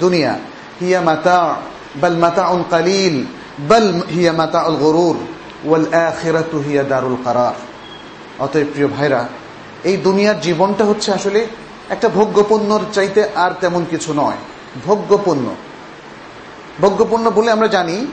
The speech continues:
এটা ওয়ান টাইম ইউজ, ইউজের পরে এর কোনো আর স্থায়িত্ব থাকে না। দুনিয়াটাকে কোরআনে সেটাই বলা হয়েছে, বরং অন্যত্র বলা হয়েছে এটা মাতাউন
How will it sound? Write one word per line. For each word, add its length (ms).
এটা 120
ওয়ান 220
টাইম 200
ইউজ, 560
ইউজের 320
পরে 180
এর 240
কোনো 160
আর 260
স্থায়িত্ব 460
থাকে 240
না। 100
দুনিয়াটাকে 640
কোরআনে 240
সেটাই 280
বলা 220
হয়েছে, 300
বরং 300
অন্যত্র 440
বলা 220
হয়েছে 300
এটা 360
মাতাউন 640